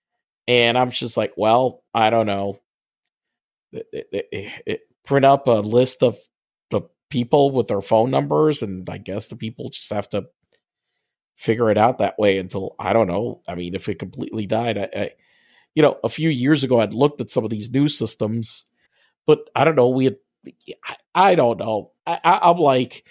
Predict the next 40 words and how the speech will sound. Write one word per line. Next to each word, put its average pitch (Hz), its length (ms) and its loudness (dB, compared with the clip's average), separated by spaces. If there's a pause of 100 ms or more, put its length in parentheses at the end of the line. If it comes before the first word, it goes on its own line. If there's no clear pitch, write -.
(160)
this 254 120 0
is 320 60 -2
one 262 120 4
of 208 60 -4
these 175 220 -4
things 160 300 0
with 123 440 2 (600)
hosted 170 520 2 (100)
apps 135 340 0
right 127 280 -4
now 110 200 4
versus 107 920 -10 (640)
having 180 300 2
a 151 80 -6
computer 139 500 0
that 92 120 -10
has 107 340 0
the 110 100 -6
information. 95 640 -10 (640)
Because 175 540 4 (360)
if 233 140 0
it's 294 200 -2
on 202 200 4
hosted 151 400 2
on 135 120 0
a 123 60 -4
cloud 139 380 4
somewhere, 107 500 -4
okay, 196 240 2
great. 139 320 0
The 160 60 4
device 202 360 2
fails, 151 320 0
just - 240 -8
replace 147 300 -2
the 123 80 -10
device. 107 340 -6
You're 120 80 -10
done, 104 300 -4
whatever. 92 380 -10